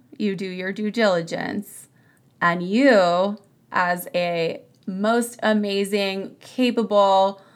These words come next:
well-researched adult woman, can decide for yourself if that risk is worth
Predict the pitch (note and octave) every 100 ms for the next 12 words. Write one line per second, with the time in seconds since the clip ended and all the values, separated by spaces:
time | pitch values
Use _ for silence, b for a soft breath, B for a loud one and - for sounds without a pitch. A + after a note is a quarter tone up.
0 | b b - G3+ A3 A3+ G#3 G#3 G#3 -
1 | G3 F3+ - - - _ _ _ _ _
2 | _ _ G3+ F3 G#3 G3 - F#3 E3+ D#3
3 | E3 F#3 b b b - G3+ G#3 A3+ A3
4 | G3 F#3+ F#3+ G#3 G3+ G3+ G3 F3+ D3+ -
5 | - _ _ _ _ F#3+ G3 - A#3 C#4+
6 | G#3 F#3 F#3+ - _ b b b - F#3+
7 | F3+ F3+ E3+ D#3 - _